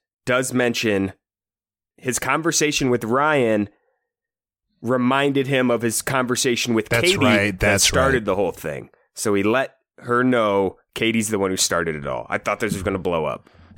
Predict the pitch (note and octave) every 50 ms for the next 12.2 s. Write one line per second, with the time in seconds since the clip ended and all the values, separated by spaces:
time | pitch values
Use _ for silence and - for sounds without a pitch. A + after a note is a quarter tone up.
0 | - - D3 B2+ B2+ C3 B2+ B2 B2 C3+ D3 E3 - - - G#3 F#3 - E3+ C#3
1 | C3+ - - B2 A#2 G2+ G2 A2 G#2 G#2 G#2 A#2 A#2 A#2 A#2+ B2 B2 A#2+ B2+ A#2
2 | G#2 F#2 - - F#2+ F2 D2 C#2+ - - F2 D2+ - - - - - - - -
3 | - _ _ _ _ _ _ _ _ _ _ _ _ _ _ _ _ _ _ _
4 | _ _ _ _ _ _ _ _ _ _ _ _ _ _ _ _ _ - - -
5 | - A#2 - - C#3 - - C#3 D3 C#3 C3 B2 B2 C3+ C3+ C#3 C#3 C3+ C#3 C3+
6 | C3 B2+ B2 A#2 A#2 B2 C3 C3 A#2+ A2+ A2+ A2 G#2+ G#2+ - - A#2 A#2+ - D3+
7 | - - D3 C#3+ C#3 C#3 C#3 C#3 B2+ G#2+ A2 A2 G2+ G2+ G2 - - - A#2 B2+
8 | G2+ G2 G#2+ A#2 A2+ - - C3 A#2+ A2 A2 A2+ G2+ F#2 G#2+ G#2+ G#2 G#2+ G#2 G2+
9 | G2 - - F2+ F2 F#2+ F2+ F#2+ G2 G2+ G#2 G#2+ G#2+ G#2 F2+ F2+ F2+ F2+ F#2+ G2
10 | B2 A2+ G#2 G#2+ G2+ G2+ G2 G2 G2 G2 F#2+ F#2 F#2+ G#2 G#2+ G#2+ G#2 G2 F#2+ F#2
11 | F2+ - - - - F2 E2+ - - C#3+ - - - - - - - - F#2+ F2
12 | F2 E2+ E2+ F2+